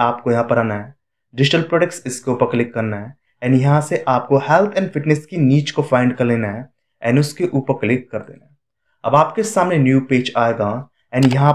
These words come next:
पर आपको एक सौ उन्नीस प्रोडक्ट्स मिलेंगे। तो आप यहाँ से किसी भी चार प्रोडक्ट को चूज़ कर सकते हैं, पर मैं आपको रिकमेंड करूंगा अगर आपको आज की स्ट्रेटजी को सफल बनाना है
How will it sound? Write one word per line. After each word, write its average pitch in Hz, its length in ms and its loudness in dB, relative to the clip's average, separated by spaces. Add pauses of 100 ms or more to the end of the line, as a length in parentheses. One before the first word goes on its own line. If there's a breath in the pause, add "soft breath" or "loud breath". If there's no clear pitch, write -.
पर 175 200 0
आपको 131 320 2
एक 143 100 -2
सौ - 160 -2
उन्नीस 196 380 2
प्रोडक्ट्स 123 400 0
मिलेंगे। 104 260 -16 (500)
तो 135 80 0
आप 180 240 4
यहाँ 131 200 0
से 151 140 0
किसी 147 280 -4
भी 135 200 0
चार 185 300 2
प्रोडक्ट 156 260 -2
को 156 100 -2
चूज़ 120 500 -2
कर 107 80 -12
सकते - 320 -20
हैं, - 80 -20 (500)
पर 131 120 2
मैं 143 120 4
आपको 143 200 0
रिकमेंड 127 380 0
करूंगा 117 400 -2 (280)
अगर 127 200 4
आपको 147 320 2
आज 143 360 0
की 175 100 -2
स्ट्रेटजी 143 520 2
को 143 200 2
सफल 151 420 0
बनाना 135 320 0
है - 140 -12